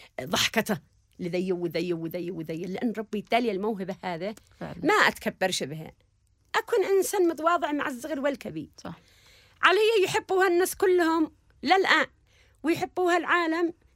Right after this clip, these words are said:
Speaker 1: ب-، بأخلاقي. تجي عاد أنا أكمل تغني وتقول لي: "يا علي، أشتي"، وعاد أنا و-، افتح، قلت: "افتهن شوية."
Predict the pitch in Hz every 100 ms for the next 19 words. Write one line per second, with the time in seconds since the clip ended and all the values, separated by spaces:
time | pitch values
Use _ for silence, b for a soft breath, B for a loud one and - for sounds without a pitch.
0 | - - 220 - 262 269 220 208 196 -
1 | _ _ _ _ _ _ - 330 440 415
2 | - 370 381 370 330 381 330 311 311 294
3 | 311 349 - 311 - 311 320 302 - _
4 | _ _ _ _ _ - 294 285 277 269
5 | - - 131 - - - - - - 277
6 | 277 302 277 202 - - b b - -
7 | 453 - b 214 294 294 311 285 285 269
8 | 190 208 - - - _ - - - 214
9 | - 208 254 254 254 - 262 208 190 -